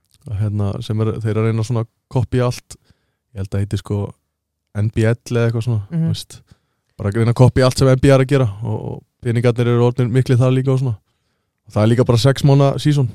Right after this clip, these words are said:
Speaker 2: Já.
Speaker 1: En ef þú ferð í svona prógram, þá ertu, þú veist, þá eru lið ekkert að horfa á þig, sko.
Speaker 2: Hvað er season í Valencia langt?
Speaker 1: Vá, það er, ég fer núna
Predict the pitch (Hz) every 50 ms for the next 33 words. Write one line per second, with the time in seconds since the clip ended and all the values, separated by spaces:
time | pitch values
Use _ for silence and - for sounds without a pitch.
0 | - _ _ - - 143 139 135 127 _ _ _ _ _ - 98 101 107 101 -
1 | 127 120 117 117 123 120 110 - 131 127 127 123 113 - - 127 117 117 110 -
2 | 104 95 98 101 95 98 101 101 101 - _ - 107 101 95 - - _ _ _
3 | _ _ _ - 104 92 - 95 95 95 98 _ _ _ _ _ - - 50 -
4 | 104 98 98 101 101 101 98 - - 98 95 101 101 98 98 92 90 92 - -
5 | - - - - 104 - _ _ _ _ - 202 202 196 185 - 214 185 190 190
6 | 185 180 180 180 180 170 151 151 143 139 131 - _ _ _ _ _ _ _ _
7 | _ _ _ _ _ _ _ _ _ _ _ _ _ - 71 62 69 73 - 92
8 | 101 101 98 98 98 98 98 95 - - - - - - - - - - - -
9 | - - - _ _ _ _ _ _ _ - 101 98 - 110 107 107 110 113 117
10 | 117 113 113 110